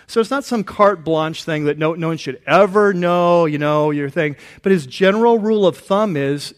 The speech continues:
you shouldn't let people know. Keep it quiet, 'cause this is the best way to make sure your motives are pure, right? So that's the, the rule of thumb. Now, okay, so that's the passage that Jesus talks about fasting. And like I said, I wanna jump in and,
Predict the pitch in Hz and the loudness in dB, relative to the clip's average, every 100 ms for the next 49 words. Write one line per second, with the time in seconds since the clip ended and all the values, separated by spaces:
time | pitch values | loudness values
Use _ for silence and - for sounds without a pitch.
0 | - 208 - 214 208 190 170 - 170 - | -10 -10 -6 -6 -4 -4 -4 -4 -6 -6
1 | 180 214 160 - - 185 185 175 - 190 | -4 -4 -4 -10 -8 -6 -6 -10 -6 -4
2 | 208 143 135 143 - - 180 196 - 180 | -2 -4 -6 -10 -18 -8 -6 -6 -10 -6
3 | 156 135 165 180 - 156 147 143 156 147 | -4 -2 -2 -2 -4 -4 -4 -4 -8 -8
4 | - 143 139 139 135 135 - 147 - - | -6 -6 -2 -2 -2 -4 -6 -12 -12 -16
5 | - 147 127 107 _ 131 123 127 - 143 | -8 -4 -4 -6 _ -12 -10 -12 -12 -10
6 | 135 131 - 135 131 127 120 120 165 131 | -8 -10 -12 -12 -12 -12 -12 -4 -2 -2
7 | 160 185 - - - - - 233 196 - | -2 -2 -2 -10 -20 -8 -2 2 2 2
8 | 208 285 - 247 170 170 - 180 - 180 | 0 0 -4 -4 0 0 -2 -8 -8 -8
9 | 156 170 190 170 156 - 151 147 131 - | -6 -4 -6 -4 -6 -6 -6 -4 -4 -4
10 | 202 214 165 151 139 170 180 156 147 131 | -6 -4 -6 -6 -4 0 2 0 -4 -6
11 | 151 143 165 214 220 156 | -6 -4 -4 -4 -4 -8